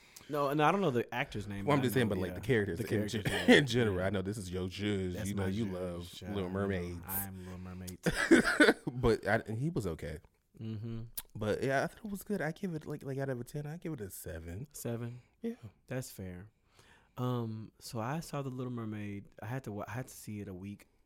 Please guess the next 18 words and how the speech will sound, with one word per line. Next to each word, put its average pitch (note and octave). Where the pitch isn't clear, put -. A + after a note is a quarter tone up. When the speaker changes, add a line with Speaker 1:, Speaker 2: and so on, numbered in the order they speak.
Speaker 1:
after F#2+
'cause, -
um, F#2
we G2
went G2
somewhere. F2
Um, F2
but A2
Halle G#3
Bailey F#2+
<laughs> -
was A2
Speaker 2:
She G2
is F#2+
a G2
gem. F#2
Speaker 1:
She -
is. C#3+